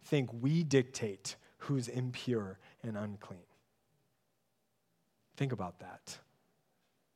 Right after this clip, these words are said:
And so Peter shows up and he says, Listen,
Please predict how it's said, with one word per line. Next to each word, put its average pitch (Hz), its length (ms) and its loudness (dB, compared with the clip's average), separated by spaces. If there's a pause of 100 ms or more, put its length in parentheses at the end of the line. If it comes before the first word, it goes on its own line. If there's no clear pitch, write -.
(440)
And 135 80 2
so 139 140 6
Peter 147 300 6
shows 143 400 6
up 123 340 6 (220)
and 135 80 0
he 135 40 2
says, 131 220 4
Listen, 131 400 2